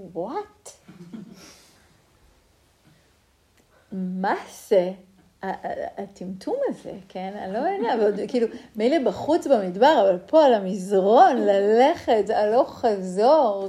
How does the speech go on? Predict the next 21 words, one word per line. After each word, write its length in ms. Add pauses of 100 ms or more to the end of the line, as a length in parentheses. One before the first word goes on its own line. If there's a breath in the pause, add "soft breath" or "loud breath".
כן? 280 (480 loud breath)
שוב 440
ושוב 400
ושוב, 320
וזה 180
פתאום, 440 (380 loud breath)
עזבו 300
רגע 140
את 100
האי 240
שקט 760
ואת 140
החוסר 340
סבלנות 540
שעולה 440
לזה, 140 (380 soft breath)
פשוט 260
מרגיש 420
ריק 280
מכל 360
משמעות. 580